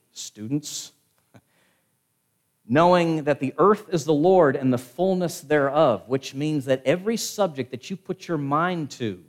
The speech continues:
is an opportunity for exploration and discovery. Or parents of young children,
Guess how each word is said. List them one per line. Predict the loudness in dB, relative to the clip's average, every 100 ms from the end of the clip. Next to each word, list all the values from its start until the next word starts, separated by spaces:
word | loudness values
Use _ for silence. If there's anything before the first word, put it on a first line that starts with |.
| _ _ _
is | -6
an | -4
opportunity | 0 0 0 -6 -4 -6 -4
for | -6 -8 -10
exploration | -10 -10 -6 -2 -2 -2 -4 -8 -12 _ _ _ _ _ _ _ _ _ _ _ _ _ _ _ _ _ _ _
and | -16
discovery. | -12 -10 -8 -10 -10 _ _ _ _ _ _ _ _ _ _ _ _ _ _ _ _ _ _
Or | -20
parents | -4 2 2 2 -4
of | -2
young | 2 2 0
children, | 0 2 2 0 -10